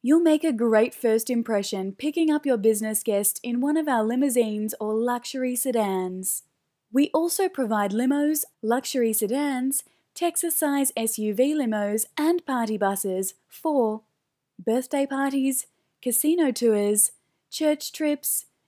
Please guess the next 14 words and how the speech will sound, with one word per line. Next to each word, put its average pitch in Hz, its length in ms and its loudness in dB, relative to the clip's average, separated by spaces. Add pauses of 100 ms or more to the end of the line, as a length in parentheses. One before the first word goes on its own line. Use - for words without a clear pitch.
(100)
dances 320 560 0
and 220 180 -2
parties, 254 680 -2 (420)
dining 339 420 2
in 285 140 4
style, 196 640 0 (380)
graduations, 269 1120 2 (340)
night 254 320 2
on 311 140 4
the 294 80 6
town, 196 640 -2 (400)
proms 339 560 2
and 262 220 2
homecomings 214 1000 -2